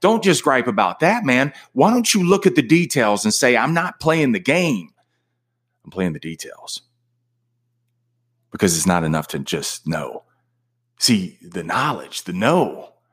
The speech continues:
that's just what makes me a pro. But to be the best, to get into the hall,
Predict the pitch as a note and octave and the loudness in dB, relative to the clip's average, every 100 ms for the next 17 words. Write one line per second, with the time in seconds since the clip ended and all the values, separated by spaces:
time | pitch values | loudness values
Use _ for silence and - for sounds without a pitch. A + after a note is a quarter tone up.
0 | _ _ _ _ _ A2+ - - - - | _ _ _ _ _ -14 -8 -6 -6 -8
1 | D2+ D#2+ - E2 - D#2+ - - - - | -10 -10 -12 -12 -12 -12 -14 -14 -14 -10
2 | - B2 D3+ - - - _ _ _ _ | -2 0 0 -2 -8 -12 _ _ _ _
3 | _ _ _ _ _ _ _ _ - G2+ | _ _ _ _ _ _ _ _ -10 -6
4 | - G#2 D#2 D#2+ A2 F#3+ - - - _ | 0 0 0 -4 0 0 -2 -6 -14 _
5 | _ _ _ _ _ _ _ _ _ _ | _ _ _ _ _ _ _ _ _ _
6 | _ _ _ _ _ _ _ - A#2 B2+ | _ _ _ _ _ _ _ -4 2 2
7 | G#2+ G2+ E2 G#2 C3 G3+ - - _ | 2 -2 0 0 0 -2 -6 -12 _